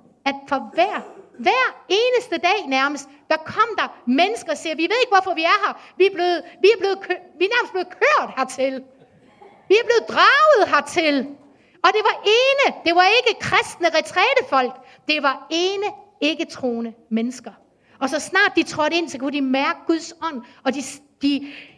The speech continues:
jamen, de gik ind i, der var et lille kapel, og de, og tit så, så sagde han ikke et ord. Men de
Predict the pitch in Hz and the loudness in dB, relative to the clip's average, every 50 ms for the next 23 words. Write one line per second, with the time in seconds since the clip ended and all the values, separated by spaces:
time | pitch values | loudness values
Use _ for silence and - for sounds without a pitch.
0 | _ - - 277 262 254 294 233 294 285 - 285 320 381 381 359 285 240 226 - | _ -4 -4 -4 -4 -4 -8 -6 -6 -8 -8 -6 -6 -6 -4 -6 -8 -8 -6 -6
1 | 226 247 269 277 277 311 320 339 339 339 - 277 269 - - 330 427 403 311 - | -4 -4 -4 -4 -4 -4 -6 -6 -6 -6 -10 -10 -10 -10 -6 -4 -4 -4 -4 -8
2 | - - _ _ - - 294 - 320 311 294 285 - - - _ _ _ _ _ | -14 -20 _ _ -6 -6 -6 -4 -4 -8 -8 -8 -12 -20 -20 _ _ _ _ _
3 | _ _ _ _ - 285 285 285 - 415 440 - - 427 427 427 - - - - | _ _ _ _ -6 -6 -4 -4 -2 -4 -4 -4 -4 -8 -8 -10 -10 -18 -12 -12
4 | 359 - - - 359 403 494 494 - 453 392 403 392 415 440 - 427 508 494 381 | -12 -12 -10 -6 -6 -6 -6 -4 -6 -4 -4 -4 0 0 0 2 2 0 0 -2
5 | 247 - - - _ _ _ _ _ _ _ _ _ - 349 359 349 339 | -4 -10 -16 -20 _ _ _ _ _ _ _ _ _ -2 -2 0 0 2